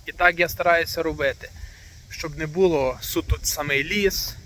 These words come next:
нічого більше не було, або поле, відкрите поле, це взагалі, я думаю, що моя думка, що це є неправильно. Є багато зльотів, перельотів з, з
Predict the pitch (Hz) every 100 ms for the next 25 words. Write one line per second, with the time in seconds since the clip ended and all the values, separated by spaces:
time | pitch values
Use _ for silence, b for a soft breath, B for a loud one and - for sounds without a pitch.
0 | B B B B B B B 151 147 -
1 | 180 160 156 147 151 - 147 143 143 185
2 | 175 139 139 143 - 180 185 165 156 170
3 | 156 143 - 165 147 - 143 - 165 160
4 | 147 151 151 139 135 - 139 131 143 139
5 | 135 139 147 139 - 127 - 139 - 135
6 | 131 135 131 127 120 B B B B B
7 | B B - 147 - 151 131 127 135 131
8 | 135 139 B B B B 151 147 139 139
9 | 147 135 143 131 151 175 185 - 170 -
10 | 147 147 165 175 - 160 156 147 143 147
11 | 143 143 143 147 - - - - - 143
12 | 135 139 139 139 131